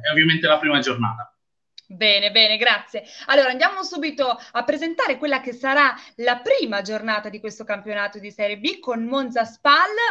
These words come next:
Speaker 2: venerdì alle sedici e quarantacinque, mentre, eh, successivamente fra il sabato e la domenica tutte le altre partite, iniziando da, vediamo se la nostra regia ci dà anche la schermata per i nostri amici, Salernitana Reggina,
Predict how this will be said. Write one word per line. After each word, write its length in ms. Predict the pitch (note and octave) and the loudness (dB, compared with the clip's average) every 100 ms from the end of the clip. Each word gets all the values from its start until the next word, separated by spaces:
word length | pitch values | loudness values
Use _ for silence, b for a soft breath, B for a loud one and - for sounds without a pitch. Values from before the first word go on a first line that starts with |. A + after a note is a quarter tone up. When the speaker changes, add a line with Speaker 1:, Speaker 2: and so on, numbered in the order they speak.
| A3 | 0
Speaker 2:
venerdì 500 | B3+ D4 F#4 A#3+ B3 | 0 0 -2 -6 -6
alle 280 | B3 B3 C4+ | -2 -2 -2
sedici 320 | C4 A#3 A3+ | -8 -10 -10
e 60 | A#3 | -6
quarantacinque, 840 | A#3 A3 A3+ A3+ G#3+ F3+ F3+ F#3+ F#3 b b | -4 -4 -6 -10 -10 -12 -12 -14 -14 b b
mentre, 640 | D#4 G#4 C#4+ A3+ A3+ G#3 G#3 G#3 G3+ G3 | -4 0 0 -2 2 4 4 4 6 4
eh, 60 | |
successivamente 680 | G3 F#4+ F4+ C#4+ D4 B3 A#3 | 0 -6 -8 -2 -2 -2 -8
fra 220 | G3 E4+ | -2 0
il 80 | D4+ | 0
sabato 340 | B3 D4+ A3 A3+ | 2 0 0 0
e 60 | |
la 60 | D4 | -2
domenica 540 | F#4 A#3 A3+ A#3 D#4+ | 0 -2 -2 -2 -2
tutte 300 | D#4+ B3 C4 | -4 -10 -6
le 80 | B3+ | -2
altre 340 | A3 G#3+ A#3 | -2 -2 -8
partite, 680 | A#3 A3+ A3+ G#3+ F#3 - F#3+ | -4 -4 -4 -16 -12 -2 -2
iniziando 920 | A3+ D#4+ D#4+ - C#4 G#3+ G3 G3 G3 G3+ | -2 -6 -6 -6 0 0 0 -4 -10 -4
da, 160 | G3+ | -2
vediamo 300 | F#3+ G3 B3 | 0 0 -2
se 120 | A#3+ A3 | -6 -10
la 60 | |
nostra 300 | G3 A3 - | -8 -8 -8
regia 440 | G3 G3 G#3+ G#3 F3 _ | -10 -10 -4 -4 -4 _
ci 140 | - F#3+ | -16 -8
dà 120 | F#3 | -6
anche 220 | G3 F#3 | -6 -10
la 80 | F3 | -18
schermata 480 | - G3 G3+ G3 F#3 | -14 -12 -10 -10 -10
per 140 | F3+ | -12
i 40 | |
nostri 300 | F#3 F#3 - | -12 -14 -10
amici, 320 | D#4 G4+ G#4 G#4+ G#4+ _ b b b b b | -8 -8 -8 -10 -10 _ b b b b b
Salernitana 640 | D4+ D#4+ D#4 D#4+ A4+ G#4+ | 0 2 0 -2 -2 -2
Reggina, 420 | C#4+ A3 B3+ C4 | -2 -4 -4 -2